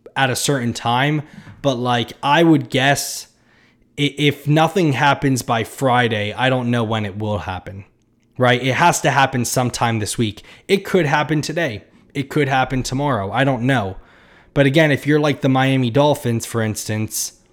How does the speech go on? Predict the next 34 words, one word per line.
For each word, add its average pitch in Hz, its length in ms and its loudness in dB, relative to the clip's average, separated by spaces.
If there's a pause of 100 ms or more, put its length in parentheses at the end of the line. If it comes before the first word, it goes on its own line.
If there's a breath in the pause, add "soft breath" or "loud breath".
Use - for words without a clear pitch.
(640 soft breath)
and, 120 720 0 (840)
you 123 120 -2
know, 123 100 0
you 120 220 0
wanna 127 240 2
trade 170 360 2
for 120 180 0
him, 104 360 -2 (640)
training 185 320 4
camp 180 180 4
starts 170 320 0
tomorrow. 101 460 -2 (840)
Okay? 110 340 -6 (260)
It, 117 380 -8
it's, 123 260 -4 (160)
it's 135 220 -4
July 147 320 0
twenty-sixth 139 640 -4
right 98 140 -6
now. 95 260 -10 (580 soft breath)
Twenty-seventh 139 680 2
is 120 100 -6
when 127 140 0
we 120 80 0
start 113 260 -2
training 107 340 -6
camp. 101 220 -10
So 123 140 0
if 117 100 -6
you're 131 120 0
gonna 151 240 4
trade 165 360 2
for 120 160 0
him, 110 360 -2